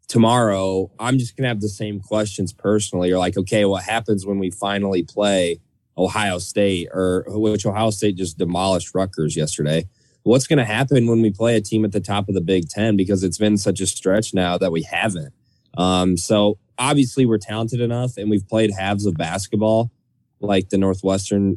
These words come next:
second half the other night. But again,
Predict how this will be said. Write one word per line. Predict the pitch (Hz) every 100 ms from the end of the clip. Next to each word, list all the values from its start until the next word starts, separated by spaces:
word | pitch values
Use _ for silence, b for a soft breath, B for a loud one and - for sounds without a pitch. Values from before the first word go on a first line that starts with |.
| -
second | - 101 87
half | 92 95 -
the | 101
other | 95
night. | 85 80 95 110
But | 95 95 95 - _ _ _ _ _ _ _ _
again, | 110 92 110 127 117 104 98